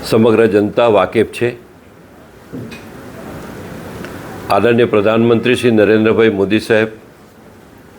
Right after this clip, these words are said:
મોદી સરકાર અને સેના, આ બંને દ્વારા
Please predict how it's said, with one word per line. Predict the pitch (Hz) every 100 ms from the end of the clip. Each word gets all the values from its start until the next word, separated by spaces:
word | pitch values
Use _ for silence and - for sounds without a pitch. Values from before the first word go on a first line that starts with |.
| - - -
મોદી | 98 110
સરકાર | 110 107 - 117 104
અને | 101 104
સેના, | - 101 104 82 - - - - - - - - - - - - - - - - - - - - - - -
આ | 95
બંને | 90 101 110 120
દ્વારા | 110 110 120 131